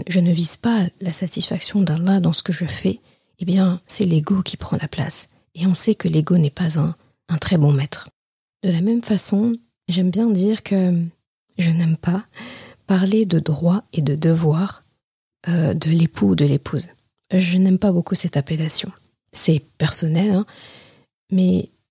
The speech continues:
je me rends compte qu'aujourd'hui, la société dans laquelle nous vivons, le monde dans lequel nous vivons,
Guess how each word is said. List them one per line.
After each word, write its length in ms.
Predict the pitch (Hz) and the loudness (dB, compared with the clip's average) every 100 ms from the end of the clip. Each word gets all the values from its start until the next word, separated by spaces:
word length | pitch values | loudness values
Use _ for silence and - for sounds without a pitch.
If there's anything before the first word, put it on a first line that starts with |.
| _ - | _ -8
je 200 | 175 196 | -2 2
me 180 | 190 | 2
rends 160 | 196 220 | 2 0
compte 300 | - 254 233 | 0 0 0
qu'aujourd'hui, 800 | - 196 180 170 180 214 233 247 _ _ _ _ _ _ - | 0 0 2 0 -2 0 0 -2 _ _ _ _ _ _ -2
la 160 | 185 | 0
société 580 | - - 240 - 202 214 | 0 0 0 0 -2 -2
dans 140 | 190 | 0
laquelle 460 | 165 196 - 190 175 | 0 0 0 2 4
nous 100 | 170 | 2
vivons, 320 | 165 170 190 | 0 0 2
le 140 | 196 170 | 2 2
monde 400 | 185 202 233 202 | 4 4 2 2
dans 100 | 170 | 0
lequel 380 | 165 - 190 | 0 -2 0
nous 100 | 170 | 0
vivons, 420 | 160 156 156 170 | 0 -2 0 0